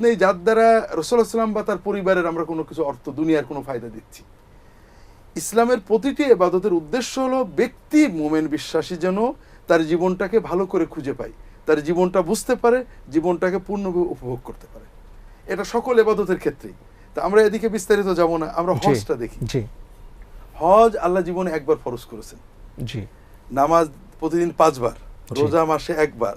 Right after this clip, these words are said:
Speaker 1: বছরে
Speaker 2: বছরে
Speaker 1: একবার।
Speaker 2: একবার।
Speaker 1: কিন্তু হজ জীবনে একবার। কি জন্য? কারণ আমরা জানি কিছু কিছু ঔষধ আছে যেটা ছয় ঘন্টা পর পর খেতে হয়, নইলে কাজ করে না।
Speaker 2: হ্যাঁ।
Speaker 1: কিছু ঔষধ আছে আট ঘন্টা, কিছু চব্বিশ ঘন্টায় খেলে হয়,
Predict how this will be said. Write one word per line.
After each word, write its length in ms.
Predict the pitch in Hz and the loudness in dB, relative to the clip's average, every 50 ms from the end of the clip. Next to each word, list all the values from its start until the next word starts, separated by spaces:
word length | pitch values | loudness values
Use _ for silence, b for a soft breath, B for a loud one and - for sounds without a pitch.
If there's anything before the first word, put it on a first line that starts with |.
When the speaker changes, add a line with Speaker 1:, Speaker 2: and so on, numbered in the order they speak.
| - 127 | -2 -2
Speaker 1:
বছরে 360 | 156 - - 165 160 156 156 | -2 0 2 2 4 6 6
Speaker 2:
বছরে 240 | 147 - - - 143 | 4 4 2 0 2
Speaker 1:
একবার। 40 | |
Speaker 2:
একবার। 320 | 131 120 107 113 - 120 - - - - | 2 0 -2 -4 -6 -8 -8 -8 -10 -6
Speaker 1:
কিন্তু 380 | 185 202 202 180 226 233 226 208 | -4 -4 -4 -2 0 0 0 0
হজ 480 | - - - - 180 202 196 175 - - - - - - - - - - - - - | -2 -4 -4 2 2 2 2 0 -8 -14 -16 -18 -20 -20 -20 -20 -20 -20 -20 -6 -4
জীবনে 480 | 160 151 160 170 170 165 160 151 151 143 - | -2 0 0 0 2 2 2 0 -2 -2 -2
একবার। 360 | - 165 156 117 123 110 90 - - - - - - - - | -2 -2 -2 -2 -6 -6 -6 -6 -16 -20 -20 -20 -20 -12 -8
কি 100 | 240 254 | -6 -4
জন্য? 380 | 220 262 233 180 151 127 - - - - - b b b b b b - | 0 0 0 2 0 -4 -8 -10 -14 -18 -20 b b b b b b -6
কারণ 120 | 135 147 | -4 -4
আমরা 220 | 151 151 170 185 180 | -2 0 0 2 2
জানি 240 | 175 170 185 190 | 2 2 0 -2
কিছু 260 | 185 208 202 - 247 220 | -6 -8 -10 -10 -8 -8
কিছু 360 | 233 214 - 226 175 151 156 | -8 -8 -6 -4 -4 -2 -4
ঔষধ 260 | 147 - - 170 147 | -4 -6 -6 -4 -2
আছে 300 | 135 123 - - 120 - - b b b b b b b b b | -4 -4 -6 -12 -16 -18 -18 b b b b b b b b b
যেটা 720 | 120 127 160 160 - 180 165 160 160 160 156 156 156 - - - - - | 0 0 0 2 4 4 4 6 4 4 2 0 -2 -6 -10 -14 -16 -6
ছয় 200 | - 170 165 156 | 2 2 2 2
ঘন্টা 220 | 175 185 175 175 | 2 -2 -2 -2
পর 180 | 143 160 147 123 | -2 -2 -2 -2
পর 140 | 143 139 | -4 -8
খেতে 260 | - - 139 120 - 127 | -6 -8 -10 -8 -6 -4
হয়, 180 | 120 123 120 | -4 -4 -4
নইলে 240 | 127 139 143 139 139 | -4 -4 -4 -4 -4
কাজ 220 | - 139 123 - | -4 -6 -8 -8
করে 200 | - - 117 110 | -8 -8 -8 -8
না। 100 | 104 104 98 - B B B | -8 -12 -18 -18 B B B
Speaker 2:
হ্যাঁ। 180 | B 151 135 | B -8 -4
Speaker 1:
কিছু 320 | 113 180 175 - 180 175 170 | -4 -4 -4 -2 -2 -2 -2
ঔষধ 240 | 151 - 185 180 175 | -2 -2 -2 0 0
আছে 300 | 165 - - 180 160 147 | 0 0 2 2 2 2
আট 180 | 143 160 - | 2 0 -2
ঘন্টা, 320 | - - 180 175 - 147 135 | -4 -8 -6 -2 -2 -4 -4
কিছু 220 | - 180 185 - - | -4 -10 -12 -2 2
চব্বিশ 320 | 220 220 196 190 247 220 | 2 2 4 2 -2 -2
ঘন্টায় 280 | 196 208 226 220 226 208 | 0 0 4 6 4 6
খেলে 220 | - 208 190 170 | 6 2 2 4
হয়, 160 | 156 147 143 | 2 2 0